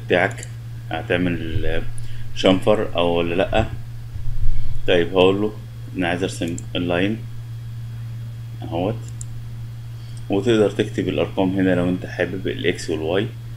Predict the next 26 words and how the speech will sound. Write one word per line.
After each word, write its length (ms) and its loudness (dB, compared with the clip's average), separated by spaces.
أهوت. 440 -4
وبعد 260 0
كده 100 0
ممكن 240 -2
تقول 240 0
له 120 0
لأ 160 -2
ده 120 -6
أنا 80 -6
عايز 200 -4
أرسمه 400 -4
أرك، 240 -4
فيبدأ 260 0
يرسمه 420 -4
لك 140 -4
أرك. 320 -4
وبعد 300 0
كده 120 4
ممكن 220 -2
تقول 200 0
له 140 0
لأ 260 0
رجعه 340 -4
لي 80 0
تاني 240 -2
لاين 340 0